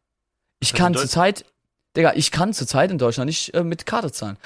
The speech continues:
Speaker 1: Und ich bin mir sicher, das haben die meisten Bundesländer in Deutschland gehabt. Also ich weiß, es im Radio gab's vor kurzem doch irgend so ein Ding, yo, Bro, irgendwas ist in Alarm gelegt worden
Speaker 2: Mhm.
Speaker 1: und was weiß ich was und die meisten Kreditkarten funktionieren einfach nicht. Digga, ich muss, wenn ich tanke, also ich war jetzt vor kurzem einmal tanken
Speaker 2: Ja.
Speaker 1: in Deutschland,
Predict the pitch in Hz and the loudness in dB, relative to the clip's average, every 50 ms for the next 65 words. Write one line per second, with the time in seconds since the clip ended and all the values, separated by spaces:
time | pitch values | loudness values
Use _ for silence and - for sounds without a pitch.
0 | - - - - - - 147 147 139 120 113 127 - - 190 220 214 180 151 139 | -20 -10 -4 -4 0 2 4 4 4 4 2 0 2 2 2 2 2 0 -4 -4
1 | - 135 110 113 143 147 147 135 107 104 110 - - 143 127 - 113 110 113 - | -2 0 0 0 0 0 -2 -2 -2 -4 -4 -4 -6 -6 -6 -4 -6 -6 -6 -6
2 | - 131 135 143 151 143 151 147 151 160 - - 165 185 202 185 - - - - | -8 -6 -2 -2 -2 -2 -2 -4 -4 -4 -4 -6 -6 -6 -6 -8 -10 -12 -16 -12
3 | 143 - 127 123 113 - 127 120 139 135 127 120 127 123 110 101 110 143 170 170 | -6 -4 -4 -2 0 2 4 4 4 2 0 0 0 0 2 4 4 4 4 2
4 | 135 139 156 - - 131 - - 139 151 - - 147 143 147 143 110 156 160 151 | 2 2 2 0 -2 -6 -2 -2 -2 -2 -2 -4 -2 -2 -2 0 0 0 0 0
5 | 123 123 113 - - 151 170 170 123 107 110 131 151 131 - - - 110 127 151 | -2 -2 -2 -2 -2 -2 -2 -2 -2 0 2 2 2 0 -2 -2 0 2 2 2
6 | 180 - _ - - - - _ - 127 143 135 127 131 123 - 120 - - 120 | 0 -2 _ -20 -20 -20 -20 _ -4 0 0 2 2 2 0 0 -2 -2 -4 -4
7 | 117 101 - - 98 110 113 104 95 120 151 156 170 170 185 175 - - - 127 | -4 -4 -4 -2 0 2 2 4 4 4 4 2 2 2 0 -2 -4 -2 0 2
8 | 165 190 185 165 131 107 101 113 - 107 110 - - 143 - - 160 180 190 - | 2 2 2 0 -2 -2 -4 -4 -6 -8 -8 -6 -6 -6 -2 2 4 4 2 2
9 | - - 131 131 110 - 113 113 113 131 - 117 - 123 123 113 - - 117 113 | 0 -2 -2 -2 -2 0 0 2 2 0 0 -4 -4 -4 -4 -4 -4 -4 -4 -4
10 | 107 - 120 117 - - 123 123 127 - 156 131 156 156 165 - - - - - | -4 -6 -8 -8 -6 -4 -4 -2 -2 -2 -2 -2 -2 -4 -6 -8 -14 -14 -6 0
11 | 180 170 180 151 151 - 160 170 156 - - - 190 196 - - - 160 180 185 | 2 4 4 4 4 2 2 0 0 0 0 0 0 0 0 -2 0 0 0 0
12 | - 143 120 123 117 117 117 139 139 139 123 - 107 123 123 - - - 120 127 | 0 -2 0 0 -2 -2 0 0 0 0 0 -4 -6 -6 -6 -6 -4 -4 -2 -2
13 | 123 113 - 117 113 123 113 107 - - - - - 98 - | -2 -2 -4 -6 -6 -6 -6 -6 -6 -8 -8 -10 -10 -14 -16